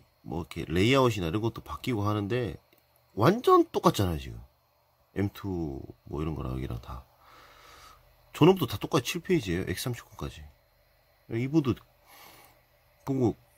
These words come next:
아, 아마 컴퓨터 십 년 하면서 제가 이 처음 본 것 같은데, 이렇게 이 상위 라인이랑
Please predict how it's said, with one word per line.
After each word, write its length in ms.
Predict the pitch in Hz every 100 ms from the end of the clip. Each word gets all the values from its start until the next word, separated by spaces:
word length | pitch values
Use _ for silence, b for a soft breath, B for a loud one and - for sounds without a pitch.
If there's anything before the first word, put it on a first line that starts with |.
| _ _ _ B B B
아, 80 | 110
아마 160 | 131 123
컴퓨터 280 | 170 185
십 120 | 160 214
년 360 | 214 214 - - -
하면서 340 | 123 127 131
제가 340 | 117 117 107 - - -
이 80 | 117
처음 200 | - 190
본 120 | 190
것 80 | 147
같은데, 640 | 113 - 82 80 78 92 -
이렇게 460 | - - 85 69 - _ _ _ _ _ _ _ _ _ _ _ -
이 40 |
상위 240 | - 147 143
라인이랑 600 | 120 101 80 80 67